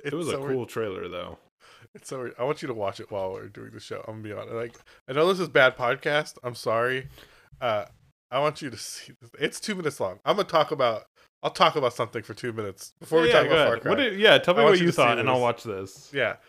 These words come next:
Speaker 2: So, um, I thought the game looked cool. I thought the trailer was good. I mean, the acting obviously is so great,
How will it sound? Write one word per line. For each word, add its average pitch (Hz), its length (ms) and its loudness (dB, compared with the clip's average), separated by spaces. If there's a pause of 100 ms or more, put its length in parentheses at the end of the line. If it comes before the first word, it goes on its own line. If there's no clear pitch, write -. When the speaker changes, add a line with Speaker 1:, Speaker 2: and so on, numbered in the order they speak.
(120)
Speaker 2:
So, 156 440 4
um, 135 400 4 (1800)
I 208 80 0
thought 285 200 -2
the 254 80 -12
game 202 220 -4
looked 202 160 -10
cool. 156 200 -2
I 147 60 2
thought 190 180 -4
the 165 80 -12
trailer 156 300 0
was 143 120 -4
good. 117 220 -8
I 127 100 -4
mean, 147 120 -6
the 151 80 -2
acting 139 340 -6
obviously 101 440 -10
is - 60 -14
so 113 140 -6
great, 87 320 -14